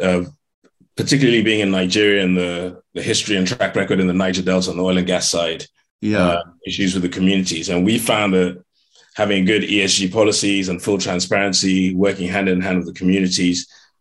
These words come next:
Speaker 1: has actually worked to our benefit. You know, it's, uh, you know, uh, giving employment, letting them understand, you know, the,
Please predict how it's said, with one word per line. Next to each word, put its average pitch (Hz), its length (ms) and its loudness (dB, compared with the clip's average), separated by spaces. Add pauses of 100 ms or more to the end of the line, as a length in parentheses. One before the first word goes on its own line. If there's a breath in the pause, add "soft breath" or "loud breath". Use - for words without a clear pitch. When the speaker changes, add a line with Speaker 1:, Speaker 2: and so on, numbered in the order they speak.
Speaker 1:
has 101 100 0
actually 135 240 2
worked 98 240 2
to 92 100 0
our 82 100 -4
benefit. 107 460 -2
You 87 140 -4
know, 82 80 -4
it's, 82 500 -4
uh, 87 160 -4
you 92 100 -2
know, 87 240 -4 (260)
uh, 90 220 -8 (120)
giving 95 220 0
employment, 101 640 -2 (960 soft breath)
letting 107 260 2
them 101 120 2
understand, 95 760 0
you 98 100 2
know, 85 180 2
the, 82 400 -6